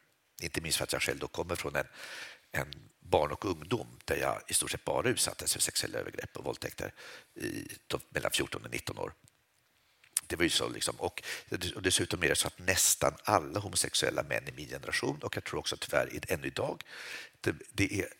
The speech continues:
så oerhört vanligt att vi utsätts för sexuella övergrepp att vi inte ens tänker på det. Vi förstår det inte som övergrepp, utan bara som någonting vi, så ser livet ut om du ska vara homosexuell. Du blir utsatt för övergrepp som ung och kanske också som vuxen.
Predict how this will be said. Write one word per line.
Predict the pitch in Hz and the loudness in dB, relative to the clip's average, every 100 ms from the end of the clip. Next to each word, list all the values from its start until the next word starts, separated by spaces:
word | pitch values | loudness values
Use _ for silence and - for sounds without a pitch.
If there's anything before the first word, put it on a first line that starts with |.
| _ - | _ 2
så | - 110 - | 4 4 4
oerhört | 143 95 92 92 - | 2 4 2 2 0
vanligt | 80 76 | -2 0
att | 78 - | -4 -2
vi | |
utsätts | - - - | -2 -2 -2
för | - | 0
sexuella | - - - - | 2 2 0 0
övergrepp | 62 64 55 - - | -2 -2 -6 -8 -8
att | - - - | -6 -6 -8
vi | - | -4
inte | 69 - - | -4 -4 -2
ens | 64 - - - - | 2 2 0 -8 6
tänker | 190 208 - | 6 6 -2
på | - | 0
det. | - - | 0 0
Vi | |
förstår | - 131 113 113 | 0 0 2 2
det | |
inte | 92 - | 2 2
som | - | 0
övergrepp, | - - - - - - - | -4 -4 -6 -8 -14 -18 -4
utan | 92 82 | 2 4
bara | 69 | 4
som | 65 71 | 0 -2
någonting | 62 64 - 57 - | -6 -6 -8 -8 -10
vi, | 55 - - - _ | -8 -10 -12 -20 _
så | - 95 | -2 2
ser | - - | 2 2
livet | - - - | -4 -2 -4
ut | - - - _ _ _ | -4 -14 -18 _ _ _
om | 82 | -8
du | 69 | -4
ska | - | -4
vara | 53 | -2
homosexuell. | - - - - - _ - | -4 -2 -4 -4 -16 _ -6
Du | - 76 | 0 0
blir | 78 | 0
utsatt | - - - | -2 -2 -6
för | |
övergrepp | 53 - - - - _ _ _ _ - - - - _ | -8 -6 -6 -8 -20 _ _ _ _ -16 -16 -18 -20 _
som | - - | 0 0
ung | - - _ _ _ _ - | -4 -14 _ _ _ _ -6
och | - | 2
kanske | 76 - | 2 2
också | - - - | 0 0 0
som | |
vuxen. | 60 - | -4 -8